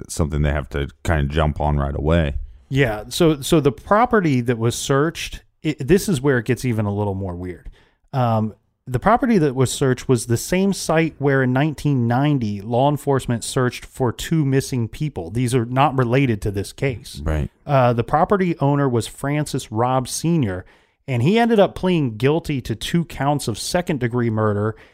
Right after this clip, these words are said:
Speaker 2: in a case that authorities say at the time was believed to have been a drug deal gone very badly.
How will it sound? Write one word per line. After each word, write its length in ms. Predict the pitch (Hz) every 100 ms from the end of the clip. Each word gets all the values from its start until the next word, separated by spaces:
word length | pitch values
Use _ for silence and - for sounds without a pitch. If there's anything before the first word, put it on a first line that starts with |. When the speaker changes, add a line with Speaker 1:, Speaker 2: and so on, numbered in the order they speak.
| _
Speaker 2:
in 120 | 117 117
a 40 |
case 360 | - 165 165 -
that 160 | 147
authorities 640 | 120 - 190 208 202 165 -
say 500 | - 135 123 123 -
at 140 | 120 -
the 80 |
time 680 | - - 220 202 110 95 98 _ _ _
was 160 | 139 120
believed 420 | 135 135 151 139
to 100 | -
have 160 | 139 113
been 160 | 131 120
a 60 |
drug 380 | 107 123 135 123
deal 280 | 123 120 110
gone 340 | 107 110 107
very 320 | 104 120 113 104
badly. 720 | 104 110 110 92 85 _